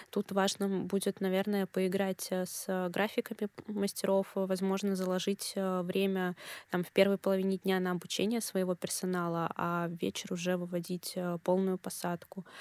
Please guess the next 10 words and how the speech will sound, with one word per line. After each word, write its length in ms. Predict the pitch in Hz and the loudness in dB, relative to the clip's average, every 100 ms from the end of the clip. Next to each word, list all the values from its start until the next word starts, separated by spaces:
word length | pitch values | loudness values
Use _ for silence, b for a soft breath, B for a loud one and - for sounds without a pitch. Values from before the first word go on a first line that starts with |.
| B B B | B B B
А, 200 | 180 175 175 | -4 -2 -2
как 180 | 185 - | -4 0
правило, 1040 | 233 247 247 220 214 202 196 190 190 185 190 | 2 2 2 2 2 2 2 2 0 -2 -2
девочки-мастера, 1400 | 175 202 208 214 - - 185 185 185 - - 185 185 214 | 0 0 0 -2 -6 -2 0 0 0 -2 -2 -2 0 -2
которые 380 | 214 - 190 | -4 -2 0
работают 500 | 185 180 185 - 175 180 | 0 0 -2 -2 -2 -2
у 20 | |
вас 280 | 180 170 180 | -4 -4 -4
уже 300 | 175 175 175 | -2 0 0
не 480 | 175 175 175 175 | 0 0 0 -2